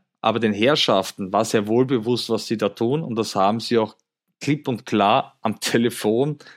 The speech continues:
kommuniziert. Und jetzt ist halt die Liga angefressen und sagt, so, euch pinkl ich noch ans Bein. Wobei man schon auch eines sagen muss,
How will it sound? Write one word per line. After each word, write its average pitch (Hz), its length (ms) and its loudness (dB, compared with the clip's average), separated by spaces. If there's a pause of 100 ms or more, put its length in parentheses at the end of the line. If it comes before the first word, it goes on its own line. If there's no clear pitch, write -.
(160)
kommuniziert. 110 960 0 (400)
Und 95 200 -8
jetzt 101 160 0
ist 117 120 -2
halt 117 140 0
die 110 60 -2
Liga 113 280 2
angefressen 107 580 0
und 107 60 -2
sagt, - 320 -4
so, 107 280 -2
euch 107 200 -6
pinkl 110 240 -4
ich 101 80 -6
noch 104 180 -2
ans 101 200 -2
Bein. 113 340 0 (240)
Wobei 117 300 0
man 120 140 0
schon 143 200 0
auch 110 200 2
eines 123 360 0
sagen 104 360 0
muss, 120 320 -2